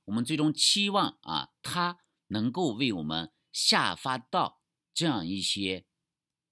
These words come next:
参数，我所需要这样一些参数。那如果说我把这些参数在前端通过一个请求呢拿到之后呢，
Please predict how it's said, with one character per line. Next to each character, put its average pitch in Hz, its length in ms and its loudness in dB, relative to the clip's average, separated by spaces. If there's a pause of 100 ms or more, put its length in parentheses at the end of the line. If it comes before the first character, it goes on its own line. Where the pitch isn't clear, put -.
参 147 280 0
数， - 200 -8 (120)
我 107 160 -6
所 113 100 -8
需 113 120 -8
要 104 80 -6
这 107 80 -8
样 98 80 -6
一 90 40 -8
些 95 120 -12
参 101 180 -10
数。 - 200 -14 (240)
那 151 160 0
如 139 180 -6
果 180 160 -2
说 127 200 -6
我 143 60 -4
把 85 320 -2 (540)
这 - 100 -4
些 - 120 -2
参 131 180 -2
数 127 260 -8
在 127 160 -4
前 120 380 -2
端 143 260 -2
通 151 240 -6
过 131 160 -4
一 104 60 -4
个 - 80 -8
请 90 260 -4
求 82 140 -12
呢 90 100 -6
拿 90 260 -4
到 117 180 -6
之 113 140 -8
后 117 160 -8
呢， 92 200 -6